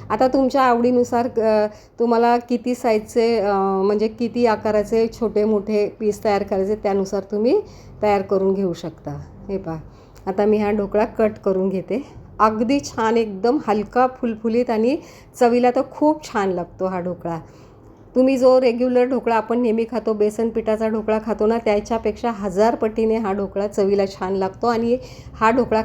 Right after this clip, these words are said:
खाल्ल्यामुळे तुम्हाला अजिबात ॲसिडिटीचा वगैरे काही त्रास होत नाही, खायलासुद्धा हलका फुलका आहे. हे पहा, ढोकळा किती छान झाला आहे, एकदम स्पॉन्जी झालेला आहे आणि मस्त जाळीसुद्धा त्याला पडलेली आहे.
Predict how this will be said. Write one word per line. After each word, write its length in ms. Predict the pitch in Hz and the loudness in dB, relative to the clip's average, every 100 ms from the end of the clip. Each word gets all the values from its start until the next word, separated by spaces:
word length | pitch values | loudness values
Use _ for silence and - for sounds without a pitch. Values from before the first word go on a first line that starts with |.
| 220 | 0
खाल्ल्यामुळे 400 | 202 202 214 208 | 0 2 2 0
तुम्हाला 300 | 214 208 - | 0 0 0
अजिबात 720 | 196 185 220 208 175 208 233 | -2 -2 -2 -4 0 0 2
ॲसिडिटीचा 680 | 214 208 202 202 208 202 202 | 0 0 -2 0 -2 0 0
वगैरे 280 | 190 190 190 | 0 0 -2
काही 220 | 185 185 | -2 -4
त्रास 380 | 185 185 185 - | -2 -2 -2 -6
होत 120 | 175 190 | -8 -4
नाही, 240 | 190 302 - - - - - | 0 -2 -2 -14 -18 -18 -4
खायलासुद्धा 600 | 208 196 214 214 196 247 | 2 4 2 0 0 0
हलका 380 | 262 185 185 185 | 0 -2 -2 -4
फुलका 480 | 202 170 - 202 330 - - - - | -4 -4 -2 -2 -4 -12 -20 -20 -8
आहे. 260 | 196 180 160 | -4 -4 -4
हे 240 | - 190 | -4 -6
पहा, 220 | 175 160 160 - - - 190 | -4 -6 -8 -16 -20 -10 -6
ढोकळा 300 | 196 208 233 | 0 2 0
किती 260 | 233 254 247 | -2 -6 -6
छान 320 | - 185 190 | -6 -4 -2
झाला 220 | 185 185 | -2 -2
आहे, 120 | 233 294 - - - | -4 -6 -18 -12 -2
एकदम 420 | 214 185 240 330 | 0 2 2 2
स्पॉन्जी 560 | - - 202 190 202 | -2 -2 2 2 0
झालेला 400 | 202 202 180 190 | -2 -2 -2 -2
आहे 340 | 185 175 226 392 - - - - | -2 -2 -2 -2 -6 -20 -20 -12
आणि 160 | 185 214 | 0 2
मस्त 380 | 220 240 - 262 | 4 2 0 0
जाळीसुद्धा 640 | 233 214 196 202 208 190 | 2 2 2 0 -2 -2
त्याला 220 | 190 185 | 0 -2
पडलेली 500 | 180 180 180 175 180 | -2 -4 -2 -2 0
आहे. 100 | 294 | -2